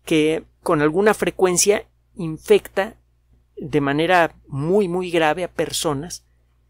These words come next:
que tienen el sistema inmune deprimido. Por ejemplo, a personas que están pasando por un trasplante. A esas personas se les produce una especie de sida artificial, se les apaga el sistema inmune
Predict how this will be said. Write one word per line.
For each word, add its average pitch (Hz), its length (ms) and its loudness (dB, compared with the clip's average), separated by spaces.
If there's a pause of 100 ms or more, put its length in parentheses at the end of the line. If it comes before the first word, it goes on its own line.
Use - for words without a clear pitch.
(140)
que 143 140 -4
tienen 165 640 -4
el 143 280 -8
sistema 160 400 -4
inmune 151 580 -4 (320)
deprimido. 165 560 -4 (400)
Por 170 120 2
ejemplo, 180 300 -4
a - 60 -18
personas 165 400 -6
que - 60 -14
están 160 180 -6
pasando 160 360 -4
por 147 160 2
un 151 120 -2
trasplante. 151 720 -6 (280)
A - 60 -8
esas 170 200 -4
personas 170 420 -2
se 170 100 -4
les 160 160 -4
produce 156 400 -4
una 165 100 -6
especie 160 440 -4
de 135 100 -8
sida 151 380 -6
artificial, 151 640 -4
se 143 160 -2
les 139 200 -4
apaga 170 440 -2
el 147 120 -4
sistema 151 400 -4
inmune 165 440 -6